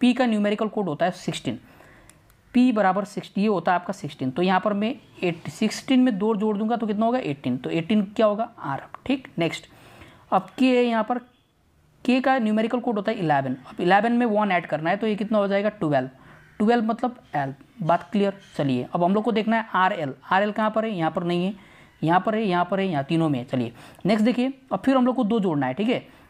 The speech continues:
नेक्स्ट लेटर है हम लोग के पास में डब्ल्यू। डब्ल्यू का मतलब होता है ट्वेंटी थ्री। अब ट्वेंटी थ्री में दो जोड़ेंगे तो ट्वेंटी फ़ाइव होगा। और ट्वेंटी फ़ाइव क्या होता है आपका? वाई होता है। न्यूमेरिकल कोड पता है तो बहुत जल्दी आप लोग इस टाइप के क्वेश्चंस को कर पाएंगे। बात क्लियर? ट्वेंटी फ़ाइव, ट्वेंटी फ़ाइव is equal to Y। चलिए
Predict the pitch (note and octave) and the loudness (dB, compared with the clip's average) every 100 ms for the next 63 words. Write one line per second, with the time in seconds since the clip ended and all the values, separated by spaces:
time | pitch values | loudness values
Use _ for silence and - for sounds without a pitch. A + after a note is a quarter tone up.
0 | _ D#3+ B3 B3+ A3 A3 B3 B3 A3+ A3 | _ 0 2 0 0 2 2 0 0 -2
1 | A3 A#3 F3+ D#3 C#3 C#3 F3 G#3 A3+ G#3+ | -2 0 0 0 0 2 2 2 0 0
2 | A#3 F#3 G3+ G#3 F3+ D#3 D3 C3 B2+ - | -2 -2 -2 -2 -2 -2 -2 -4 -8 -18
3 | - - _ - G#3 G#3 A#3 B3+ B3 A3+ | -20 -20 _ -2 2 2 2 2 2 0
4 | A#3 A#3+ A#3 A#3 A3+ A3 G3+ G3 G3+ E3+ | 0 0 0 -2 -2 0 0 2 0 0
5 | D3+ D3+ D#3 G#3 G#3 B3 A3+ A3+ A#3+ A3+ | -2 -4 -2 0 0 2 0 0 -2 -2
6 | G3+ G#3 G3+ A#3+ A3+ D3+ D3 B2+ - C#3 | 0 -2 0 -4 -2 -2 -2 -4 -8 -10
7 | - - - - D#3 A3 B3+ C4 C#4 C4 | -14 -20 -20 -4 2 2 2 0 -2 -2
8 | C4 - B3+ C4 C4 C4 G#3 G#3+ G3+ G3 | -4 -4 -2 -2 0 0 0 0 0 0
9 | G3+ F3+ F#3+ F3+ - F3 E3+ E3 D#3+ E3 | -2 -2 -6 -6 -2 -2 -2 -6 -4 -2
10 | G#3 - C3+ A#2+ A2+ G#2+ - _ _ _ | -2 -4 -6 -6 -8 -12 -18 _ _ _
11 | - F3 - B3 B3+ - D#3+ C3+ B2+ A#2+ | -2 0 2 0 -2 -6 -4 -2 -4 -6
12 | C3+ _ _ _ _ _ _ _ _ - | -8 _ _ _ _ _ _ _ _ -20
13 | _ - F3 G3 G3 G3 F#3+ - G#3 B3+ | _ -2 0 2 0 0 -4 -2 -2 -2
14 | E3 - _ _ - C3 | -4 -10 _ _ -6 -6